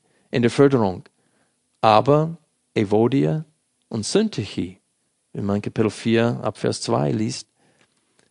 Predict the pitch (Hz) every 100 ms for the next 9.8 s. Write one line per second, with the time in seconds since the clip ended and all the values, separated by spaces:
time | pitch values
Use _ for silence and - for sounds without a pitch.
0 | _ _ _ - 110 127 - 113 117 131
1 | 113 113 139 123 92 90 113 131 113 120
2 | 135 131 - 143 107 92 95 _ _ _
3 | _ 107 107 104 104 110 117 127 - -
4 | 95 92 95 - _ _ _ _ _ _
5 | - - 120 180 - 170 170 170 - 160
6 | - 165 156 - 165 - 113 101 113 107
7 | 110 110 151 180 143 131 123 120 110 131
8 | 190 220 196 - 110 95 - - - 190
9 | - 139 123 123 104 104 98 95